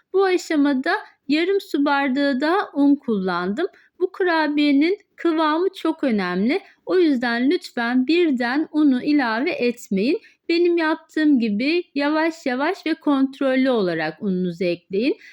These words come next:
Gördüğünüz gibi iki buçuk su bardağı un eklediğimde hamurumun kıvamı bu şekilde oldu. Şimdi ben hamurumu ikiye ayıracağım ve bu aşamada yarısını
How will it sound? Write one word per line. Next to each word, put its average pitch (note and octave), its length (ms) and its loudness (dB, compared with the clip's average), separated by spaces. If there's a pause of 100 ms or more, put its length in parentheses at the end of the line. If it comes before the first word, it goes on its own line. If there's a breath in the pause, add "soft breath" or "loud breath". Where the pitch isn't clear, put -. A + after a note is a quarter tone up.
(140 loud breath)
Gördüğünüz E4+ 600 0
gibi D4 220 0
iki D#4+ 220 -2
buçuk D4 280 -4
su C#4 220 -2
bardağı B3+ 420 0
un D#4 160 2
eklediğimde A3+ 840 0 (220 loud breath)
hamurumun D4+ 600 2
kıvamı C#4+ 720 0
bu D4 80 2
şekilde F3+ 640 -4
oldu. E3+ 380 -2 (260 loud breath)
Şimdi F#4 320 0
ben E4+ 200 0
hamurumu E4 720 2 (300)
ikiye E4 440 0
ayıracağım A#3 640 -2 (280 loud breath)
ve C#4+ 240 0
bu F#4 100 2
aşamada A#3+ 800 -2 (300 loud breath)
yarısını E4 760 0